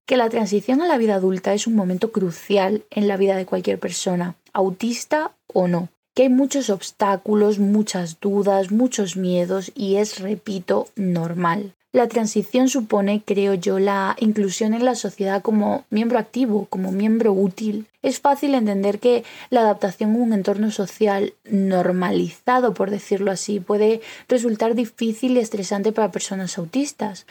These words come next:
Podemos decir que esta transición comienza con el fin de los estudios obligatorios, distintos en cada país, hasta la emancipación,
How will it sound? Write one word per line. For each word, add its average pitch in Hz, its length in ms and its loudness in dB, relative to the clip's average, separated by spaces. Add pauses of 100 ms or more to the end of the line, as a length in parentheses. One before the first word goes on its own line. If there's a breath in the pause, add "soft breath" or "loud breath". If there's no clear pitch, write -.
(120)
Podemos 233 360 4
decir 240 380 2
que 202 240 2
esta 262 300 0
transición 214 720 0
comienza 208 580 0
con 220 160 2
el 196 160 -2
fin 226 300 -2
de 240 120 4
los 190 360 4
estudios 233 520 0
obligatorios, 202 880 0 (240)
distintos 202 680 0
en 185 120 -2
cada 180 260 0
país, 196 500 -2 (300 loud breath)
hasta 214 480 2
la 214 140 4
emancipación, 208 800 -2